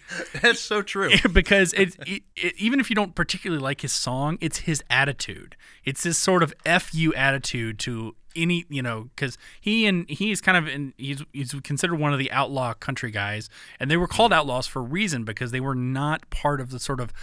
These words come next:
Speaker 2: mainstay Nashville group. They liked doing things their own way, and they didn't like having to sort of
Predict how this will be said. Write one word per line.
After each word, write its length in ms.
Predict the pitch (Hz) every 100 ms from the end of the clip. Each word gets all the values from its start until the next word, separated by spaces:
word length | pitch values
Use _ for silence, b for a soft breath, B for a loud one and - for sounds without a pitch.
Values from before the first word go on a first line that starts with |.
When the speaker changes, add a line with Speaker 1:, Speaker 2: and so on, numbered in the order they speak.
| B B -
Speaker 2:
mainstay 920 | 110 120 127 135 135 - - 120 117
Nashville 1040 | 107 104 110 113 - - 110 110 101 101 -
group. 540 | - 104 117 110 - B B B -
They 100 | 104
liked 320 | 127 139 135
doing 260 | 127 135 127
things 320 | - 120 107
their 240 | 113 117 -
own 200 | 117 110
way, 240 | 127 123
and 100 | 117 113
they 60 |
didn't 260 | 117 123 110
like 220 | 120 101
having 340 | - 120 117 104
to 320 | 110 107 101
sort 180 | -
of 80 | 110